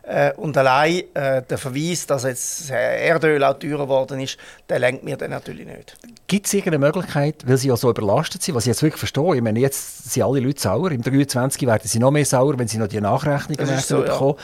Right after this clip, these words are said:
Speaker 1: Mhm.
Speaker 2: dann explodiert's nachher. Äh, gibt's nicht eine Möglichkeit, dass der Preisüberwacher mal könnte so eine generelle... Leitlinie rauslassen und sagen, jeder Gasbetreiber, jeder Strombetreiber, jeder Pelletsverkäufer et cetera,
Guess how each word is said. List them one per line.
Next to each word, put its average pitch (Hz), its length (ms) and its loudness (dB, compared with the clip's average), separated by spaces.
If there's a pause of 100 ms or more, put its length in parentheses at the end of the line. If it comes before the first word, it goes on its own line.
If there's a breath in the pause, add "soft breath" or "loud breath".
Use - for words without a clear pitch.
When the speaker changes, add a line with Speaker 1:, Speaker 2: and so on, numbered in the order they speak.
(120)
Speaker 1:
Mhm. 143 220 -8
Speaker 2:
dann 170 100 4
explodiert's 127 640 0
nachher. 143 400 2 (320 loud breath)
Äh, 113 200 2 (160)
gibt's - 280 -4
nicht 190 220 -2
eine 269 100 0
Möglichkeit, 175 420 -6
dass 131 100 -10
der 139 80 -6
Preisüberwacher 131 720 -2
mal 117 140 0
könnte 113 320 -4 (120)
so 120 100 -2
eine 104 140 -2
generelle... 120 720 0 (480 soft breath)
Leitlinie 127 540 0
rauslassen 127 240 -2
und 101 240 -4
sagen, 165 520 -4
jeder 143 240 -2
Gasbetreiber, 160 680 -6
jeder 135 260 0
Strombetreiber, 151 800 -6 (260 loud breath)
jeder 120 260 0
Pelletsverkäufer 147 1040 0
et 139 140 -4
cetera, 135 480 -2